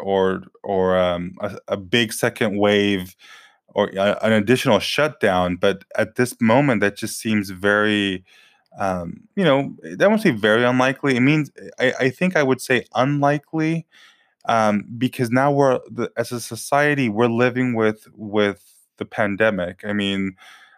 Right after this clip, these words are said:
um, I'm sure everyone has gone to local stores and they've kind of, um, seen how strange it is, whether you're going into, like, a doctor's office or a dentist or to pick something up. It's just, it's just a whole different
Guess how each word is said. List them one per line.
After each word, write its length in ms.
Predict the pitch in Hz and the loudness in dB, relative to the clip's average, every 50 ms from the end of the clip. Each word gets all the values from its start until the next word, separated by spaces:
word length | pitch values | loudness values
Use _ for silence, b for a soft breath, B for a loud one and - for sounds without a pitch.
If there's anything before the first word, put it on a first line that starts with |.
| B _ | B _
um, 420 | - 101 101 101 98 98 95 95 - - | -2 0 2 2 2 2 0 -2 -4 -4
I'm 100 | 107 104 | -4 -4
sure 260 | - - 135 120 104 | -2 0 0 2 2
everyone 460 | 110 107 98 117 110 110 113 110 107 | 0 0 2 0 2 2 2 2 2
has 180 | 110 110 101 - | 0 -4 -4 -2
gone 240 | - 104 104 101 | -2 -2 -2 -2
to 160 | - - - 98 | -4 -10 -8 -4
local 540 | 101 101 101 - 110 104 98 98 95 92 _ - | -4 -4 -4 -2 -2 -2 0 -2 -4 -8 _ -20
stores 640 | - - - - 151 147 143 143 143 139 135 120 | -20 -10 -4 0 2 2 4 4 2 2 0 -2
and 260 | - 113 110 107 104 95 | -4 -4 -4 -2 -2 -2
they've 280 | 107 104 101 95 92 - | -2 -2 -2 -4 -6 -12
kind 300 | - - - 113 120 113 | -16 -14 -10 -6 -4 -2
of, 240 | 104 104 98 - B B B B B B B B B B _ _ | -4 -4 -6 -12 B B B B B B B B B B _ _
um, 560 | 104 101 101 95 95 95 95 92 92 - - _ | -4 -2 0 0 0 -2 -2 -4 -8 -12 -16 _
seen 300 | - - - - 120 123 | -16 -16 -10 -6 -6 -4
how 220 | 107 117 117 107 104 | -2 0 0 0 -2
strange 500 | - - - - 123 120 131 143 143 123 | -4 -10 -8 -4 0 0 2 2 2 0
it 120 | 101 80 - | -2 -4 -4
is, 360 | - - - 95 95 - - - | -8 -8 -10 -10 -14 -16 -12 -6
whether 280 | 98 98 98 98 95 | -4 -2 0 0 -2
you're 160 | 95 98 98 | -2 -4 0
going 240 | 98 107 107 104 107 | 2 2 2 2 2
into, 320 | 104 104 104 - - 117 107 | 0 -2 -4 -4 -6 -4 0
like, 240 | 104 101 98 - | 0 0 0 0
a 40 | 101 | -4
doctor's 460 | 95 - 101 101 101 - - 117 107 | -2 0 0 0 0 0 -2 -2 2
office 460 | 113 110 113 110 - - 113 110 107 - | 2 2 2 0 0 -2 -2 -2 -2 -2
or 140 | 104 87 | -2 -2
a 80 | 87 87 | -2 -2
dentist 720 | 90 101 104 107 104 - 123 110 104 107 104 - - _ B B B B B B B B B - | 0 0 0 0 -2 -2 -2 0 0 -2 -4 -10 -18 _ B B B B B B B B B 0
or 260 | - 104 101 101 98 | 2 2 2 2 0
to 80 | 98 | -2
pick 220 | 101 - - 113 - | -4 -6 -8 -8 -4
something 400 | - 123 110 104 - 107 104 113 | -4 -4 -4 -2 -2 -2 0 0
up. 260 | 123 120 101 - - | 0 0 0 -2 -4
It's 140 | 92 92 - | -6 -6 -8
just, 200 | 104 101 - - | -10 -12 -12 -10
it's 180 | - 110 110 | -10 -8 -6
just 160 | - 127 - - | -6 -4 -4 -4
a 60 | 117 | -4
whole 320 | - - - 117 120 117 | -4 -4 -4 -2 -2 -2
different 480 | 113 123 117 - - 107 - - - | -2 -4 -6 -4 -4 -6 -6 -6 -12